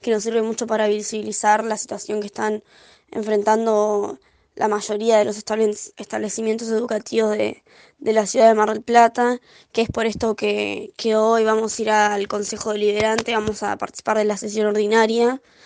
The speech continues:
del día de hoy, em, donde se va a tratar un pedido de informe que nosotros hacemos desde el Consejo Deliberante, que ya se aprobó en Comisión de Educación y Cultura y en Obras y Seguridad. Eh, bueno, se va a tratar hoy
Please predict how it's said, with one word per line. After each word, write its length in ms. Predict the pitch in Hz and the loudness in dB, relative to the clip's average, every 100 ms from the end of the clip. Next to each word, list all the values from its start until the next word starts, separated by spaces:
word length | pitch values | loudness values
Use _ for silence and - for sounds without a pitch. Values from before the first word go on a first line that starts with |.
| - _ | -20 _
del 200 | 247 233 | -2 0
día 240 | 220 226 226 | 4 6 6
de 200 | 214 220 | 6 4
hoy, 280 | 226 247 - _ _ _ - | 2 0 -8 _ _ _ -6
em, 500 | 226 214 208 214 208 | -2 0 -2 -4 -4
donde 240 | 220 214 | -2 -2
se 80 | 208 | 0
va 60 | 226 | 0
a 20 | |
tratar 240 | 226 233 | 2 2
un 140 | 233 220 | 2 2
pedido 180 | 226 233 | 2 2
de 80 | |
informe 420 | 226 208 233 247 240 | 2 0 -2 0 0
que 100 | 214 | -2
nosotros 280 | 190 220 | -4 -4
hacemos 320 | 214 220 214 190 | -4 -2 -2 -2
desde 220 | 214 214 | -2 -2
el 100 | - | -4
Consejo 480 | 208 208 233 220 233 | -4 -4 -4 -2 0
Deliberante, 720 | 220 226 247 269 262 285 302 - - - - | 2 6 6 6 2 -4 -4 -8 -20 -20 -10
que 100 | 233 | -2
ya 120 | 233 | 2
se 60 | 233 | 2
aprobó 460 | 226 220 226 220 208 | 2 4 6 6 4
en 100 | 208 | 2
Comisión 320 | 208 214 226 | -2 0 2
de 60 | |
Educación 360 | 220 214 - 233 | 0 0 -2 -2
y 40 | |
Cultura 640 | 226 233 233 269 269 285 302 | -2 -4 -4 -2 0 2 0
y 100 | 233 | 0
en 100 | 220 | 0
Obras 200 | 226 226 | 0 -2
y 80 | 214 | -4
Seguridad. 560 | 233 226 226 247 294 349 _ _ - - _ _ | -2 0 4 6 4 0 _ _ -20 -20 _ _
Eh, 340 | 226 214 214 240 | 0 2 0 2
bueno, 220 | 233 214 | 4 4
se 100 | 214 | 4
va 80 | 220 | 2
a 40 | |
tratar 340 | 233 240 247 254 | 2 4 4 6
hoy 280 | 269 311 | 6 4